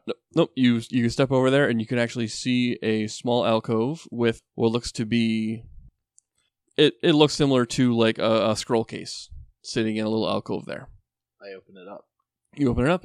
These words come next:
Speaker 1: and it looks to be some, some strange, like, runes inscribed on different pieces of paper.
Speaker 2: Dude, I happen to notice any of those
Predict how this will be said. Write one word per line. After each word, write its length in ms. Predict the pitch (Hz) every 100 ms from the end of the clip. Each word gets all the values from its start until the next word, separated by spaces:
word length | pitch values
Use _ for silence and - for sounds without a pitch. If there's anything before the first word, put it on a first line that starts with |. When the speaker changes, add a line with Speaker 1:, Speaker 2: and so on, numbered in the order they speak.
| -
Speaker 1:
and 500 | 131 127 120 117 110 - _ _ _ _
it 280 | 123 120 117 _ _ _ _ _ 135
looks 240 | 143 -
to 120 | 135
be 220 | 123 127
some, 680 | 123 - 120 117 113 110 107 - _ _ _ _
some 160 | 117 107
strange, 440 | - 135 131 117
like, 140 | 110 110
runes 500 | 120 135 113 110 -
inscribed 540 | 110 - 123 110 110
on 240 | 107 110 110
different 280 | 113 110
pieces 260 | 120 110 107
of 80 | 104
paper. 380 | 113 - - _ _ _ _ _ -
Speaker 2:
Dude, 460 | 98 95 92 92
I 100 | 90
happen 300 | 90 90 95
to 80 | 92
notice 420 | 92 90 92 - 98
any 120 | 95
of 60 | 90
those 240 | 85